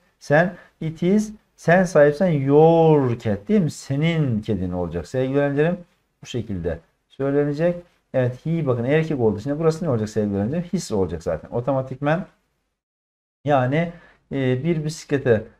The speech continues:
sahipmiş he o erkek. It is his bike. O erkeğin, his, onun bike bisikleti. She olunca da her gelecek zaten. Klasik sevgili öğrencilerim.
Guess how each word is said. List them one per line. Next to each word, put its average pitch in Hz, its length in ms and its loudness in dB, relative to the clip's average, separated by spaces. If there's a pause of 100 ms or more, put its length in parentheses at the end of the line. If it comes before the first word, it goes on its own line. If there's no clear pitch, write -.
(120)
sahipmiş 143 680 2
he 127 220 0
o 110 140 6
erkek. 139 600 2
It 156 220 -8
is 190 340 -4
his 214 460 2
bike. 95 320 4 (200)
O 139 140 2
erkeğin, 143 840 2
his, 123 400 -6
onun 135 540 -2
bike 95 300 2
bisikleti. 160 640 -6 (180)
She 185 300 0
olunca 117 260 0
da 151 220 2
her 147 120 8
gelecek 87 380 0
zaten. 82 360 -6
Klasik 123 400 -6
sevgili 127 300 -4
öğrencilerim. 131 460 0